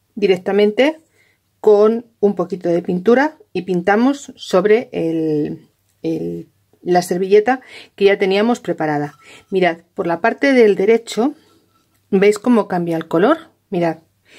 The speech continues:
sobresalen todos los colores, los hacen más vivos. Es el mismo efecto que si pusiéramos por debajo el papel de arroz. ¿Veis?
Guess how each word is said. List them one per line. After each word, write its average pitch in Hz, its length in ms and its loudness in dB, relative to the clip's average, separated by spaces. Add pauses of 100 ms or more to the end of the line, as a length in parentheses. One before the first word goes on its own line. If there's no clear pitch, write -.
(300)
sobresalen 214 640 0
todos 208 180 4
los 214 180 0
colores, 160 600 -6 (440)
los 190 180 0
hacen 202 280 2
más 180 240 0
vivos. 175 400 -6 (460)
Es 226 300 0
el 196 120 2
mismo 214 240 2
efecto 240 500 -2 (440)
que 196 100 2
si 185 120 -4
pusiéramos 180 600 -2
por 185 220 -4
debajo 202 540 0 (1300)
el 196 120 0
papel 175 280 0
de 160 100 -2
arroz. 160 200 -8 (1040)
¿Veis? 220 440 -2